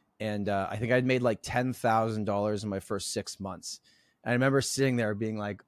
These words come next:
"I don't <laughs> know if this is gonna work." Like, you know, I'm not homeless right now 'cause my parents, but, like, this, I can't survive on this. Um,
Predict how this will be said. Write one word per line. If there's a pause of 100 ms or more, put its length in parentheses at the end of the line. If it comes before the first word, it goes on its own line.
"I
don't
<laughs>
know (120)
if
this
is
gonna
work." (380)
Like, (420)
you
know,
I'm
not
homeless
right
now
'cause
my
parents,
but,
like,
this,
I
can't
survive
on
this. (480)
Um,